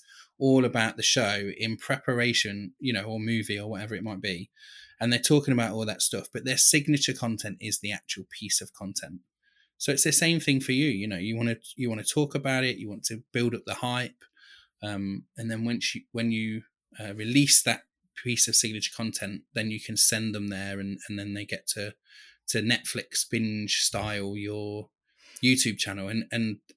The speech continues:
and if you, if you look at it in that way, then YouTube becomes this amazing asset library of business content that really helps. It helps drive know, like, and trust like nothing else. There's no other platform that can do it,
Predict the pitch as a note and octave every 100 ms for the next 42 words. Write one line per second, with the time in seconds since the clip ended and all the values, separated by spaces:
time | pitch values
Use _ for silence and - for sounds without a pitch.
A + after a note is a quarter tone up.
0 | - G#2+ A#2 - - - B2+ B2 - -
1 | - C3 D#3 D3 C3+ B2 A#2+ A#2+ B2 F#2+
2 | F2+ A2 - _ - - - _ - A2
3 | A2 A2 A#2 - A#2 G#2 - A2+ G2+ G#2+
4 | G#2+ A2 A2+ A#2 A2 G#2 - G2+ - -
5 | - G#2 G#2 G2 F#2+ - G#2 - G2 -
6 | G2 - F#2 - - A#2+ G#2+ G2 - G2
7 | - - - - _ _ _ _ - -
8 | - C#3+ D3+ - - C#3 B2 G#2+ F#2+ F#2+
9 | A2+ A2 G#2 - A2 - G2 G2 G2 A2+
10 | A#2 A2+ - G2 F2+ G2+ - - - _
11 | _ _ _ _ _ G#2+ C3 C3 B2+ A2+
12 | G#2+ - - G2+ G2+ - - G2+ F#2+ -